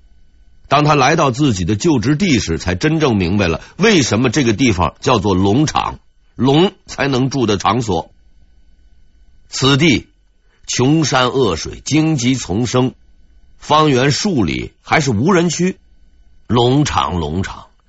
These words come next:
是不是龙住过的场所不知道，但是反正不是人待的地方。不久之后，王守仁就发现了一个更为严重的问题。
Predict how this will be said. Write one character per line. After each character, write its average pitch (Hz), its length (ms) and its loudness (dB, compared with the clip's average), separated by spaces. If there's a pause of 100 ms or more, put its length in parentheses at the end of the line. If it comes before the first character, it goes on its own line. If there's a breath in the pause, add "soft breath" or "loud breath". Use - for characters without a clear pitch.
(240 loud breath)
是 233 300 0
不 110 140 0
是 120 120 0
龙 98 380 2
住 165 160 2
过 110 160 0
的 90 80 -2
场 101 320 -2
所 73 220 -6
不 95 140 -4
知 104 120 -2
道， 113 220 0 (300 loud breath)
但 131 160 2
是 113 100 -2
反 92 340 0
正 156 220 0 (160)
不 135 140 0
是 135 100 0
人 123 240 2
待 147 160 2
的 120 80 -2
地 113 120 0
方。 82 140 -6 (1500)
不 202 160 2
久 143 160 4
之 160 140 2
后， 175 240 -2 (420)
王 143 280 2
守 110 140 -2
仁 85 200 -2
就 135 80 2
发 123 260 -2
现 123 180 0
了 92 80 0
一 73 140 -4
个 73 260 -8
更 147 320 2
为 123 240 0
严 95 280 0
重 123 160 0
的 78 80 -2
问 62 160 -8
题。 - 220 -16